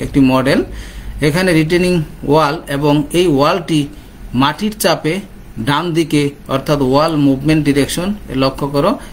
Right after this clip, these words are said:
অ্যারোটি ডান দিকে আছে। যদি retaining কাঠামোর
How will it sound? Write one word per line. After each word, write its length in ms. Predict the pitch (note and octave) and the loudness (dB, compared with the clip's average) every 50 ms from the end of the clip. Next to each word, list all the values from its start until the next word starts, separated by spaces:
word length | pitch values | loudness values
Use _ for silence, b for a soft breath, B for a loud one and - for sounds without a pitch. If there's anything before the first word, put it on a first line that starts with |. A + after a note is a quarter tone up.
| B - | B -4
অ্যারোটি 360 | - C3+ C3+ C#3 C3+ C#3+ D3 | -2 0 2 2 2 0 -2
ডান 200 | C3+ C3+ C3 B2+ B2+ | -2 0 -2 -2 -2
দিকে 220 | B2 C3+ B2+ C3 B2+ | -2 -2 -2 0 -2
আছে। 220 | A2+ - - G#2+ G#2 B B B B B B - | -2 -2 -6 -8 -10 B B B B B B -2
যদি 280 | A2+ C#3+ F3 F3+ G#3+ A#3 | 2 2 4 4 4 4
retaining 460 | G#3 F#3 F3 D#3+ G#3 A3 A3 G#3+ A3 G#3+ G#3 - | 4 2 2 2 0 0 0 0 0 0 0 0
কাঠামোর 440 | E3+ D#3 D#3 F#3 F#3+ G3 G3 G3 | -2 -2 -2 -4 -4 -4 -2 -2